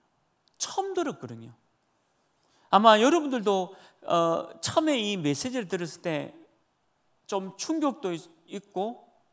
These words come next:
또 많은 생각을 하게 되는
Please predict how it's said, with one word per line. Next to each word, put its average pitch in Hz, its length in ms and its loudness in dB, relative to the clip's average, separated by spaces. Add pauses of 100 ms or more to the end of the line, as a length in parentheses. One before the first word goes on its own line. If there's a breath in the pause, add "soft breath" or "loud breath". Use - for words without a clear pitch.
(220)
또 196 400 -2
많은 226 540 -6 (520 soft breath)
생각을 285 520 -2
하게 185 200 -2
되는 156 420 -6